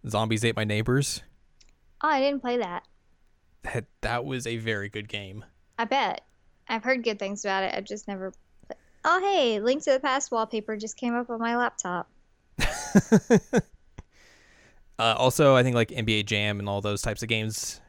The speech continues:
Speaker 2: Right.
Speaker 1: are probably an omission, but, like, th-,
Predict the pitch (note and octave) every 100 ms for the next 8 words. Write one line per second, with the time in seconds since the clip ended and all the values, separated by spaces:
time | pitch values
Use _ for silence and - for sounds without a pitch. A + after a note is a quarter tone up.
0 | _ _ _ G#3+ A3+ A3+ G#3+ G#3+ A#3 A3
1 | _ - C3+ C#3+ C#3+ C#3 C3+ B2 A2 A#2
2 | - A2+